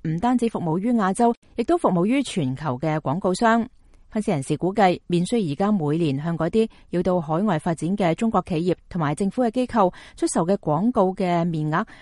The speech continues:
係總金額超過五十億美元。中國係面書最大嘅海外市場。二零一八年，面書喺美國嘅廣告嘅收入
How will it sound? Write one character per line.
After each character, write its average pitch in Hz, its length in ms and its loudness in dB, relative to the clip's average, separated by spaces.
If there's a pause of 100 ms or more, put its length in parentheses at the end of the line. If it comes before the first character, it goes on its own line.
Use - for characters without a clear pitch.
(120)
係 175 320 0
總 185 260 -2
金 285 140 -2
額 226 180 2
超 285 320 -4
過 165 380 0
五 - 40 -4
十 160 200 -4
億 196 160 -4
美 147 160 -4
元。 143 300 0 (320)
中 208 140 0
國 196 140 2
係 165 140 -2
面 151 180 -2
書 220 160 0
最 165 240 0
大 151 180 -2
嘅 165 160 0
海 160 140 -2
外 180 160 0
市 151 200 -4
場。 156 260 0
二 139 60 -8 (320)
零 147 200 -2
一 170 80 -6
八 185 160 2
年， 151 240 0 (240)
面 170 160 -2
書 233 180 -2
喺 185 220 0
美 175 160 0
國 175 220 0
嘅 175 160 0
廣 180 260 -2
告 196 140 0
嘅 170 100 0
收 214 160 -2
入 220 80 2